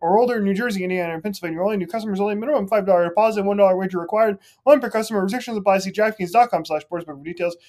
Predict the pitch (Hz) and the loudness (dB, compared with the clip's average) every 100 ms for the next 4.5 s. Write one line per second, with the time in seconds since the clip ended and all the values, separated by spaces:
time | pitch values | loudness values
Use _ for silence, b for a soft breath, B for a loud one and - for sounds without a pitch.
0 | b b 220 254 254 214 226 226 202 196 | b b 4 4 4 2 4 4 2 0
1 | 196 247 208 - - 240 254 - 214 254 | 2 0 -2 -8 0 2 2 0 2 2
2 | 170 190 185 185 208 294 185 127 - _ | 4 0 0 -2 0 2 2 -2 -8 _
3 | _ _ _ _ _ _ - - 185 202 | _ _ _ _ _ _ -20 -6 6 8
4 | 190 185 185 185 190 | 8 6 4 2 -4